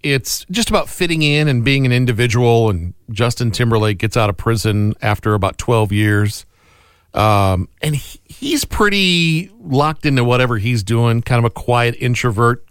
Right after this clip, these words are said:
guy. But the kid is really special. But it's an adult film,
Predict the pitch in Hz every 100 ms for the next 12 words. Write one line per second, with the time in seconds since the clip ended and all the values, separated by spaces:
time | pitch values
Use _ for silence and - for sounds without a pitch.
0 | 104 104 104 104 107 110 - - - 143
1 | 139 127 - 185 190 175 143 117 - -
2 | 123 113 107 101 92 - - - _ _
3 | _ _ _ _ _ 139 127 120 107 -
4 | 107 - 80 - 156 - 160 143 160 139
5 | 139 123 143 151 175 - 165 151 151 147
6 | 139 113